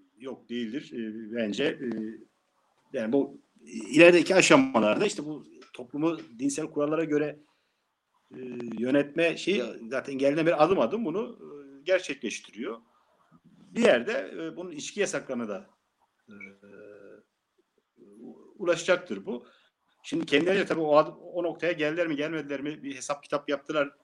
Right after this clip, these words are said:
da mı buna karar, e, e, şu yasakları başlattılar? Yoksa böyle işte pandemi nedeniyle gelişen bir şey mi oldu? E, onu şimdi, e, öngörmek mümkün değil ama, e, eğer gerçekten, e,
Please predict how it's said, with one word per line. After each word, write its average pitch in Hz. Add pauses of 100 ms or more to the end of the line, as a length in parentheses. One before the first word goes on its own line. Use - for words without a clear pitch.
(220)
da 151
mı 127 (120)
buna 123
karar, 120
e, 131
e, 107 (440)
şu 123
yasakları 117
başlattılar? 117 (440)
Yoksa 151
böyle 139
işte - (180)
pandemi 131
nedeniyle 131
gelişen 117
bir 123
şey 139
mi 127
oldu? 113 (320)
E, - (400)
onu 131 (260)
şimdi, 113
e, -
öngörmek 117
mümkün 120
değil 123
ama, - (840)
e, 110 (760)
eğer 127
gerçekten, 151
e, 113